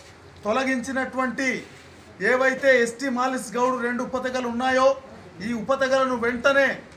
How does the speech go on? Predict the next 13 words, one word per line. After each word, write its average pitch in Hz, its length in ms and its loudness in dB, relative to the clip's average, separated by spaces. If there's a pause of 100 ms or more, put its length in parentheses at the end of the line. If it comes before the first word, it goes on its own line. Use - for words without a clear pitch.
(200)
ప్రభుత్వ 226 380 -2
వెబ్సైట్ 262 460 0
సంక్షేమ 240 280 -4 (100)
పథకాల్లో 254 420 -2
పొందుపరచాలని 247 720 -2 (100)
డిమాండ్ 247 360 0
చేస్తూ 294 320 4 (720)
ఈరోజు 269 400 6 (560)
ఎస్టీ, 247 260 -4 (140)
మాలిస్, 269 400 0 (100)
గౌడు 262 240 2 (140)
రెండు 254 260 -2
ఉపతగాలు 269 540 6